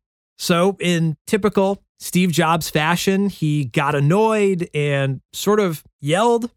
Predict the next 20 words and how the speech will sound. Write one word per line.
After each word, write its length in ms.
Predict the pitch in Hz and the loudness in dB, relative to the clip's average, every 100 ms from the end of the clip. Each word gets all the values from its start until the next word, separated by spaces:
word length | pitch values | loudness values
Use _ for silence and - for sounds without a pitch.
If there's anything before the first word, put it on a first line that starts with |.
| _ | _
at 160 | 170 165 | -4 0
the 100 | 151 | 2
audience. 680 | 165 240 240 233 - - - _ _ - | 4 2 0 -2 -4 -10 -14 _ _ -4
It 80 | |
was 200 | 185 180 | -2 0
like 200 | 180 180 | 0 0
this 380 | - 170 - - _ - | 0 0 -2 -10 _ -2
nerd 380 | 160 202 208 165 | 2 2 2 2
rage 460 | 180 185 185 170 | 2 2 0 0
moment 480 | 147 160 185 190 185 _ - | 0 2 2 0 -4 _ -8
or 60 | 151 | -6
something. 600 | - 180 175 170 170 160 _ _ - | 0 0 2 0 0 -4 _ _ 0
It 80 | |
was 140 | 202 196 | 0 2
totally 340 | 254 277 247 | 2 2 2
understandable, 800 | 196 185 - 180 185 185 156 147 | 0 0 0 0 0 2 2 0
but 320 | 123 156 147 _ _ - | 2 0 -2 _ _ -6
also 380 | 190 214 - 196 | -2 0 2 0
really 600 | 190 170 220 269 233 202 | 0 -2 0 2 2 -2
cringy 720 | - - 190 185 180 180 175 | -4 0 2 2 0 0 -2